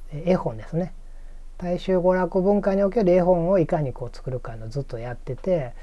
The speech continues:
まあ、それはそれで面白いですよ、全然。うん。やし、やっぱね、おもんなかったら無視されるし、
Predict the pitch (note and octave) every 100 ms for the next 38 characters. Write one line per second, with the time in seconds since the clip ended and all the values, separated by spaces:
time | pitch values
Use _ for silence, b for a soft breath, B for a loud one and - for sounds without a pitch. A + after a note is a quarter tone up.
0 | B B - A3 A3+ C4 C4 B3 B3 A#3
1 | A3+ G#3 G3+ F#3+ A#3 E3+ - A2 A2 A2
2 | G#2+ - C#3 B2 A2 A#2+ - F#3 G3 D#3
3 | - B2 B2 - F#3+ F#3 A3+ D#3+ D#3+ -
4 | - - F#3+ B2 D#3+ A3 A3+ A3 G#3+ G3+
5 | C#3 A#2+ C3+ B2 - A#2 A#2+ A#2 B2 A2